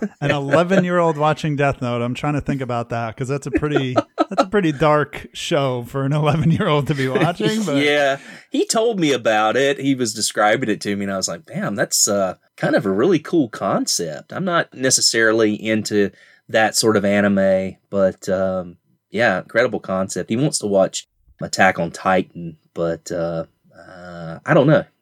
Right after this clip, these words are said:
Speaker 1: I think he can handle it. I think he would be all right.
Speaker 2: Yeah, I don't know what you're more concerned with for your kids, whether it's violence or sex, but there's no sex in either one of those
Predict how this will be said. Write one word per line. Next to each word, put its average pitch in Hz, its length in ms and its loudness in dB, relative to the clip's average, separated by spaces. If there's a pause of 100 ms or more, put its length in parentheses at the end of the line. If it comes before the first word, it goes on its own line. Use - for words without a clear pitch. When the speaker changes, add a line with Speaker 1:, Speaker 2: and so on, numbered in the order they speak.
(180)
Speaker 1:
I - 140 -4
think - 160 -20
he - 80 -12
can - 140 -6
handle 165 340 -4
it. - 60 4
I - 20 0
think - 160 -6
he - 60 -6
would 151 100 -4
be - 140 -8
all - 80 -8
right. - 320 -2 (480)
Speaker 2:
Yeah, 147 360 2 (240)
I 170 80 2
don't 202 140 2
know 151 140 0
what 143 140 -2
you're 131 140 -2
more 127 200 0
concerned 120 460 -4
with 107 180 -6
for - 160 -8
your 113 120 -2
kids, 110 340 -4
whether 113 280 0
it's 104 100 -6
violence 113 580 2
or 107 140 0
sex, 117 440 -2
but 113 140 0
there's 120 180 2
no 139 120 6
sex - 380 -2
in 110 100 0
either 104 260 -2
one 104 160 -4
of 101 100 -6
those 101 580 -4